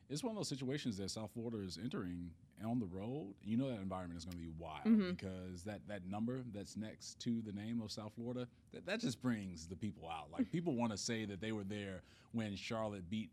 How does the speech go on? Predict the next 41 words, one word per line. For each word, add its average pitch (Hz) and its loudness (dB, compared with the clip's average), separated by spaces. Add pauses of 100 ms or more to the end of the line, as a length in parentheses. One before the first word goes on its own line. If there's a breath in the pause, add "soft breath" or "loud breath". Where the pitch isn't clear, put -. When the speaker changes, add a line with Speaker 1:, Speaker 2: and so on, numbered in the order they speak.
(140)
Speaker 1:
twenty-fifth 110 2
ranked 98 -4
South 87 -2
Florida, 90 -4
because 87 -4
what 107 -2
else 127 0
is 110 -2
going 107 0
on 101 0
in, 90 -2
in 87 -4
Charlotte 85 -8
basketball 82 -8
that's 78 -10
gonna - -8
have 85 -8
you 80 -8
excited? 78 -10 (140)
Oh, 104 -4
the 87 -10
opportunity 98 0 (240 soft breath)
to 117 6
<laughs> - -
knock 120 6
off 120 2
a 110 2
ranked 113 2
opponent. 101 0
So 113 0
I'm 165 4
with 240 6
you, 135 0
Kate. 104 -2
I, 131 0
I - 4
Speaker 2:
Yeah. 247 8
Speaker 1:
really 151 6
like 113 4
that 90 -4
play. 80 -8